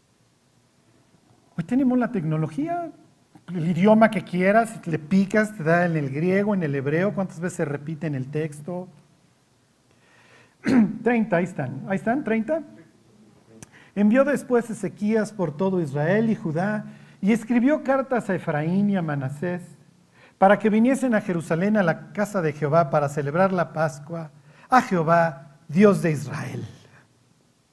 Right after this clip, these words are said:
Ve, vamos a celebrar la Pascua, yo creo que algo de importante debe tener. Digo, la ordenó Dios y no se cansa de repetirla y repetirla en la ley.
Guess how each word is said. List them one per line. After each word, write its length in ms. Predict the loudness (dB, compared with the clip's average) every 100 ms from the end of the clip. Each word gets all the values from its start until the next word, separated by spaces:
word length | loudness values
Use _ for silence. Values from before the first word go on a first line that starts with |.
| _ _ _ _ 4
Ve, 180 | 4 4 -6 -18 _ _ -20 _ _ _ _ -2
vamos 220 | 0 0
a 100 | -4
celebrar 400 | -6 -2 -2 -2
la 160 | 0 2
Pascua, 280 | 2 2
yo 120 | 2 2
creo 140 | 2
que 100 | 2
algo 180 | 2 2
de 60 |
importante 640 | 0 -2 -4 -2 -4 -4 -8 -12 -20 -20 4
debe 220 | 6 6
tener. 600 | 2 -2 -2 -2 -2 -8 -12 -20 _ _ _ _
Digo, 160 | 2 6
la 100 | 6
ordenó 400 | 4 2 2 2
Dios 520 | 6 8 8 4 -6 -20 -20 _ 0
y 80 |
no 100 | 2
se 140 | 2 2
cansa 320 | 2 2 2
de 100 | 2
repetirla 540 | 2 -2 0 0 2
y 20 | 2
repetirla 520 | 0 -4 -2 -2 0
en 60 |
la 80 | 0
ley. 240 | 0 -2